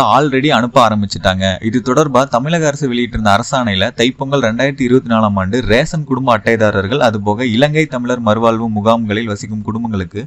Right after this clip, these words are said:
பொங்கல் பரிசா ஒரு கிலோ பச்சரிசி, ஒரு கிலோ சர்க்கரை, முழு கரும்பு, வேஷ்டி சேலை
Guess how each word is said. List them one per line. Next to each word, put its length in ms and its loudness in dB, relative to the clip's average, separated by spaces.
பொங்கல் 340 2
பரிசா 300 2
ஒரு 160 0
கிலோ 120 -2
பச்சரிசி, 500 0
ஒரு 140 -4
கிலோ 220 -4
சர்க்கரை, 380 0
முழு 180 0
கரும்பு, 340 0
வேஷ்டி 380 2
சேலை 240 -2